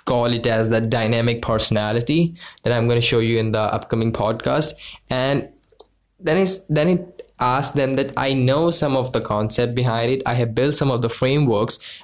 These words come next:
but before I just want your opinion, what you say. And after doing that work, what I did, I think that this question is a really good thing to discuss with all of the persons that I know.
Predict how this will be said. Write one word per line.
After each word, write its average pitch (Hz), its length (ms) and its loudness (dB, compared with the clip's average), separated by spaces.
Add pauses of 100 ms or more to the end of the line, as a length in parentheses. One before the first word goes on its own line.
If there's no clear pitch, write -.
but 131 240 0
before 170 500 2
I 139 120 0
just 147 240 0
want 120 360 2
your 127 540 0
opinion, 107 640 0
what 127 260 -2
you 123 220 2
say. - 320 -2 (800)
And 127 580 0
after 190 340 0
doing 165 360 2
that 110 340 0
work, 113 460 0 (580)
what 143 220 2
I 214 140 4
did, 131 320 0
I 151 160 0
think 143 340 0
that 123 320 -2
this 190 460 0
question 143 560 0
is 139 160 -2
a 143 80 2
really 131 340 2
good 160 420 0
thing 139 260 0
to 123 100 -2
discuss 131 500 0
with 135 280 -2
all 143 260 2
of 151 100 -2
the 147 60 0
persons 117 920 0
that 131 180 2
I 139 80 4
know. 143 580 2